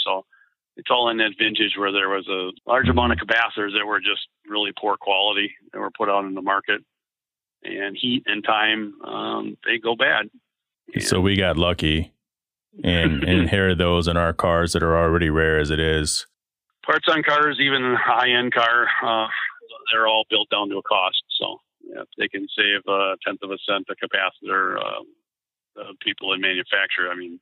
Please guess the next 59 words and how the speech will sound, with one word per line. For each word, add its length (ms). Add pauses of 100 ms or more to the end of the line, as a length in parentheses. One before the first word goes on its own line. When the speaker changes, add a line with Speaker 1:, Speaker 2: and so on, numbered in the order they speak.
(120)
Speaker 1:
Acura, 320
Honda 260
doesn't 300
build 220
those 240
parts. 300
They, 800
Speaker 2:
It 20
was 120
Speaker 1:
I 20
Speaker 2:
just 180
Speaker 1:
think 20
Speaker 2:
one 140
Speaker 1:
it, 40
Speaker 2:
of 40
those 240
things. 420 (480)
Speaker 1:
I 200
think, 220
I 60
think 180
it's 120
happened 320
on, 180 (300)
I 100
mean, 200
there 120
was 160
other 280
issues, 420
uh, 260
other 240
parts 260
for 120
other 240
cars, 360
but 180 (520)
Speaker 2:
And 140
so 160
for 160
our 220
cars, 440
we're 120
talking 340
the 80
nineteen 320
ninety-one 340
to 60
two 140
thousand 220
five 240
Acura 260
N 100
S 120
X. 200
And 80
again, 240
this 160
is 140